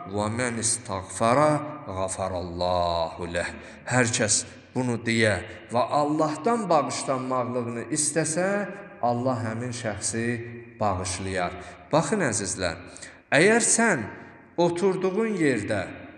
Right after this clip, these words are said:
durduğun yerdə heç bir zikir demədən bu ayda alıb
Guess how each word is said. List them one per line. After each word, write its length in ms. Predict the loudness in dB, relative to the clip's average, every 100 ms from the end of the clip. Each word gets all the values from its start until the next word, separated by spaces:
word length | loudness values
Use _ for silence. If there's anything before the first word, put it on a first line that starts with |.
| -20 -12
durduğun 640 | -4 -2 0 2 4 4 6
yerdə 420 | 6 4 0 -4 -6 -12 -14 -18 -20 -4
heç 340 | 0 2 2
bir 160 | 2 0
zikir 480 | 0 -2 -2 -4 0
demədən 640 | 0 0 -2 -2 -4 -2
bu 180 | 0 0
ayda 380 | 0 -2 -2 -2
alıb 380 | 0 0 0